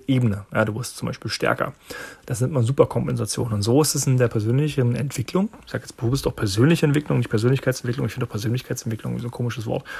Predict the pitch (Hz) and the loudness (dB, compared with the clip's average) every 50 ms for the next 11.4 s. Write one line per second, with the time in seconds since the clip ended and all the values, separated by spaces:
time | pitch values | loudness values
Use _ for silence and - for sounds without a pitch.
0 | - - - - - - 113 104 104 123 135 127 135 120 123 127 127 117 110 120 | -12 -12 -14 -10 -4 0 2 4 4 4 4 4 4 4 6 6 4 4 2 0
1 | 110 110 131 135 131 127 127 123 - - _ _ _ _ _ _ _ _ _ - | 0 0 0 0 2 2 2 0 -2 -8 _ _ _ _ _ _ _ _ _ -20
2 | _ _ - - - 113 107 117 110 - - 139 131 123 120 - - - - - | _ _ -18 -4 -4 -2 0 2 0 4 6 6 6 6 2 -2 -6 -10 -18 -20
3 | - - - - - - 123 - 110 104 101 95 104 104 - - 139 135 - - | -20 -20 -20 -20 -4 -2 0 0 2 0 0 0 -2 0 2 2 2 2 4 4
4 | 165 175 170 165 - 165 170 175 175 - - - 185 190 196 196 - - - - | 4 4 4 6 6 6 6 6 4 2 4 4 4 4 4 2 0 -2 -6 -14
5 | - - - _ - 110 95 - - 131 123 123 120 - - - 127 - - 107 | -20 -20 -20 _ -4 -4 -4 0 2 2 2 4 2 0 -2 -4 -4 -4 -2 -6
6 | 104 104 107 135 175 - 247 165 110 101 - - - - - - - - - - | -4 -2 -2 -2 4 6 6 6 6 2 -2 -6 -6 -8 -10 -14 -16 -20 -20 -20
7 | - _ _ _ _ _ - - - - - - - 113 - - - - - - | -20 _ _ _ _ _ -20 -20 -20 -20 -6 0 2 2 6 6 6 6 6 4
8 | 156 139 123 127 156 185 180 180 175 - - - 135 123 127 127 139 151 151 131 | 4 6 6 6 6 8 6 6 4 2 0 2 4 6 8 8 8 8 8 6
9 | 123 123 117 - - 175 - - 170 160 160 - 135 117 117 120 - - - - | 6 6 6 4 2 2 2 2 2 2 2 2 0 0 0 0 0 -2 2 4
10 | 127 117 117 - - 143 139 123 - 127 131 139 135 135 147 165 180 165 175 170 | 4 4 4 2 2 2 2 4 6 6 6 6 6 4 4 2 2 2 2 2
11 | 180 175 - - 131 120 113 | 2 0 0 0 0 0 0